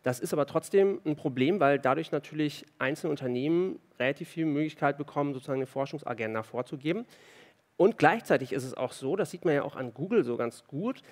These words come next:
ähm, dass auch gerade die großen Player nicht immer diejenigen sind, die immer innovativsten sind. Also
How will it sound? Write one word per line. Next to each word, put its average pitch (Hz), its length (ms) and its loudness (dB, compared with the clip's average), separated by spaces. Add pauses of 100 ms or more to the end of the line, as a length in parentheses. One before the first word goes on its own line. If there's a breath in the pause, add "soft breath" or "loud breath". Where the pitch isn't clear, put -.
(220 soft breath)
ähm, 156 240 4
dass 156 300 2
auch 151 180 0
gerade 147 240 0
die 139 160 -6
großen 165 460 4
Player 120 400 0
nicht 156 260 2
immer 208 240 4
diejenigen 185 380 0
sind, 175 180 2
die 170 80 -4
immer 170 160 4
innovativsten 160 680 0
sind. 87 280 -8
Also 127 440 0